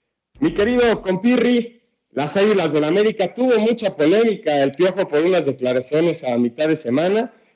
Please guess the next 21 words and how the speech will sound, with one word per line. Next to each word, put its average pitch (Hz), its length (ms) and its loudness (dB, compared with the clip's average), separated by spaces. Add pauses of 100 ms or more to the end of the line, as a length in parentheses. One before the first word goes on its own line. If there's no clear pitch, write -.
y 123 80 -2
las 123 240 0
Águilas 156 420 0
prestaron 147 560 -2
a 123 100 0
un 131 120 -2
par 139 180 -2
de 123 60 -2
jugadores 127 540 0
en 117 100 -2
esta 120 380 -4
fecha 131 280 -6
fifa. 185 480 -4 (420)
¿Qué 196 200 2
le 208 100 4
espera 208 400 2
a 196 40 2
las 165 200 -2
Águilas 190 340 2
esta 196 220 -4
semana? 196 580 0